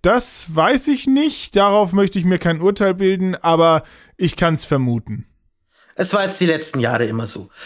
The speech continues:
Speaker 2: Was ich jetzt ganz spannend finde, sind gleich mehrere Punkte. Zum einen hast du ja vorhin, also ein paar Sekunden später, ich bin jetzt bei Sekunde zwölf. Wir machen hier großen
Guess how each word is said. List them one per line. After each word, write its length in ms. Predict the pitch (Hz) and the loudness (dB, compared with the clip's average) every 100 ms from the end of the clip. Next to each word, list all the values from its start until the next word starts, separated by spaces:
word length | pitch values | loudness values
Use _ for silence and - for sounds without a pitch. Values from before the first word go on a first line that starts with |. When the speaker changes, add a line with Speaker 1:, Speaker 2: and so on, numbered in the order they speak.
| - | -14
Speaker 2:
Was 160 | - 233 | -6 -2
ich 120 | 302 | -2
jetzt 180 | - 311 | -2 -4
ganz 160 | 220 185 | -4 -4
spannend 320 | - 160 147 | -2 -2 -2
finde, 200 | 165 156 | -2 0
sind 80 | 185 | 0
gleich 180 | 175 156 | 0 0
mehrere 360 | 151 147 123 | 0 0 -2
Punkte. 360 | 117 110 104 110 | -4 -6 -6 -6
Zum 200 | - 196 | -2 -2
einen 360 | 202 226 175 | -2 -2 0
hast 240 | 131 131 - | -2 -4 0
du 100 | 185 | 2
ja 140 | 190 | 2
vorhin, 360 | 185 156 147 180 | 0 -2 0 0
also 340 | 190 175 120 | 0 0 -2
ein 80 | - | -6
paar 160 | 160 160 | -6 -4
Sekunden 400 | 165 170 156 135 | -2 -2 -2 -6
später, 300 | - 147 151 | -4 -2 -2
ich 100 | 156 | -2
bin 80 | |
jetzt 100 | 160 | -4
bei 80 | 151 | -4
Sekunde 400 | 147 120 151 151 | -6 -6 -4 -4
zwölf. 760 | - - 135 127 113 90 - - _ - - - | -2 -4 0 2 2 -2 -8 -10 _ -20 -20 -4
Wir 120 | 175 | -2
machen 300 | 170 156 - | -2 -2 -4
hier 180 | 127 156 | -4 -4
großen 580 | 156 127 131 160 - 135 | -4 -4 0 0 0 -6